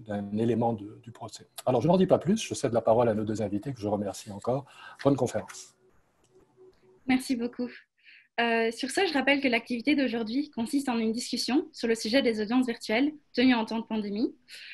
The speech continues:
Speaker 2: Donc, le laboratoire de cyberjustice que je représente va poser une série de questions à nos intervenants afin de mener une discussion qu'on espère dynamique et informative. Euh, je vais commencer par céder la parole à nos conférenciers et je vais leur demander de se présenter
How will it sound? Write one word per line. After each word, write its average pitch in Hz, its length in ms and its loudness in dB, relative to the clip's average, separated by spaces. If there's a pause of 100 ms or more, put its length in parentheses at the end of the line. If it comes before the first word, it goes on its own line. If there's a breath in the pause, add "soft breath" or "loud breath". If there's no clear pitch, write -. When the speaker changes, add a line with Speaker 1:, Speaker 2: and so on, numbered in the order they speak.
(180 loud breath)
Speaker 2:
Donc, 226 100 -2
le 262 60 4
laboratoire 247 500 4
de 220 60 0
cyberjustice 226 680 -2
que 247 100 2
je 220 80 0
représente 226 560 2
va 220 100 2
poser 220 260 2
une 220 120 2
série 247 200 0
de 254 40 -8
questions 262 420 2
à 247 60 -2
nos 233 140 0
intervenants 214 580 -2 (480 loud breath)
afin 220 180 0
de 254 80 6
mener 247 200 6
une 240 80 2
discussion 240 560 -2
qu'on 220 160 -2
espère 208 340 0
dynamique 247 480 4
et 208 80 -2
informative. 220 680 -2 (640 loud breath)
Euh, 220 200 6
je 214 60 0
vais 262 80 4
commencer 277 340 6
par 262 160 2
céder 247 180 2
la 226 140 2
parole 240 280 0
à 240 80 2
nos 226 120 0
conférenciers 226 640 0
et - 20 6
je 277 80 0
vais 233 40 2
leur 214 140 0
demander 220 340 2
de 247 120 2
se 226 100 -6
présenter 240 680 0